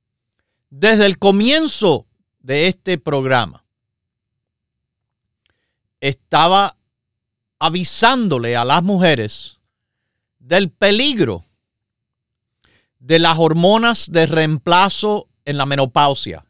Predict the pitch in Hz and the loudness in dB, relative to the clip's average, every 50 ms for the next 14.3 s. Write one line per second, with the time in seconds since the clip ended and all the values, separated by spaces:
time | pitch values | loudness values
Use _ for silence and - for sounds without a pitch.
0 | _ - - - 139 135 160 185 190 214 262 269 214 123 - - - _ _ _ | _ -16 -10 -8 -6 -6 -4 -4 -4 -4 -4 -4 -6 -10 -14 -18 -20 _ _ _
1 | _ _ _ _ _ _ _ _ - 311 349 349 359 359 311 - - - 370 370 | _ _ _ _ _ _ _ _ -10 -8 -6 -6 -6 -6 -6 -8 -10 -8 -8 -8
2 | 415 - 90 - - - - - 160 156 131 - 190 202 165 139 - - 156 156 | -8 -10 -12 -14 -14 -12 -12 -10 -10 -12 -12 -14 -14 -14 -12 -12 -12 -12 -12 -12
3 | 147 143 131 143 156 143 113 101 92 92 98 - _ _ _ _ _ _ _ _ | -12 -12 -10 -10 -10 -10 -10 -12 -14 -18 -20 -20 _ _ _ _ _ _ _ _
4 | 285 320 339 339 370 370 359 339 302 - - - 285 330 349 359 349 - 90 67 | -14 -12 -12 -10 -10 -10 -10 -10 -8 -10 -10 -10 -8 -8 -8 -8 -8 -8 -10 -10
5 | 50 50 50 - - 160 208 202 - _ _ - 165 160 147 151 147 131 127 139 | -10 -12 -12 -12 -10 -8 -8 -8 -10 _ _ -8 -6 -6 -4 -6 -6 -8 -6 -6
6 | 160 156 151 139 - - 120 101 98 - - - - 208 240 311 359 349 349 349 | -4 -4 -4 -6 -8 -10 -12 -12 -14 -14 -16 -18 -16 -16 -14 -14 -14 -14 -14 -14
7 | - - - - 262 339 339 359 349 - - 50 - - - - 160 151 127 _ | -14 -14 -12 -12 -12 -12 -12 -12 -12 -14 -16 -18 -20 -16 -14 -12 -12 -12 -12 _
8 | 113 110 110 _ 135 147 151 123 - - 92 85 - _ _ _ _ _ _ _ | -16 -18 -16 _ -12 -12 -12 -12 -14 -16 -18 -20 -20 _ _ _ _ _ _ _
9 | _ _ _ _ _ _ _ _ _ _ _ _ _ _ _ - 233 269 262 202 | _ _ _ _ _ _ _ _ _ _ _ _ _ _ _ -16 -14 -12 -12 -14
10 | 110 92 _ _ _ _ _ _ _ _ _ _ _ _ _ _ _ _ _ _ | -16 -18 _ _ _ _ _ _ _ _ _ _ _ _ _ _ _ _ _ _
11 | _ _ _ _ _ _ _ _ _ _ _ _ _ _ _ _ _ _ _ _ | _ _ _ _ _ _ _ _ _ _ _ _ _ _ _ _ _ _ _ _
12 | _ _ _ _ _ _ _ - 170 175 - 247 220 214 208 180 175 202 240 247 | _ _ _ _ _ _ _ -10 -8 -6 -4 -4 -4 -6 -6 -6 -6 -6 -6 -6
13 | 196 127 139 139 - - - - - _ _ - 131 147 135 123 117 107 - - | -8 -10 -12 -14 -16 -18 -20 -20 -20 _ _ -8 -8 -6 -6 -8 -8 -8 -8 -8
14 | 120 107 104 107 139 156 | -8 -8 -8 -8 -10 -12